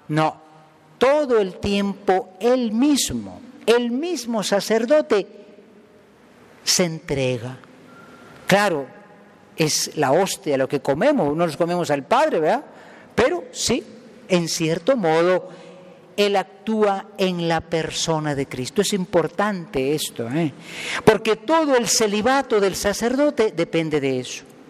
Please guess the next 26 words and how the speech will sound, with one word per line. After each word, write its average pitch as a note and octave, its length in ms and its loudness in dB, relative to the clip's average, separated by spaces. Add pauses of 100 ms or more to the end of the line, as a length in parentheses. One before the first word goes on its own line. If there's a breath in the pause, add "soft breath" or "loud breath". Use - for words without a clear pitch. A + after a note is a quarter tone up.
(520 loud breath)
¿Por B3 180 6
qué B3+ 120 -2
no A#3 100 0
se - 160 0
casan A3 300 0
los G3+ 140 -4
padres? G#3 320 2 (280 loud breath)
Porque A3 240 2
el G#3+ 80 2
obispo A3 360 0
no G#3+ 120 2
da G#3 120 4
permiso. G3 500 -2 (260)
Ah, - 80 0
yo F#3 120 4
no G3+ 120 2
doy E3+ 120 2
permiso. D3 440 -2 (220)
<laughs> - 720 -8
Yo D4 100 4
no A#3 80 4
es G#3+ 80 0
que G3+ 140 -2
no F#3+ 100 0
dé F3 140 0
permiso. D#3 520 -4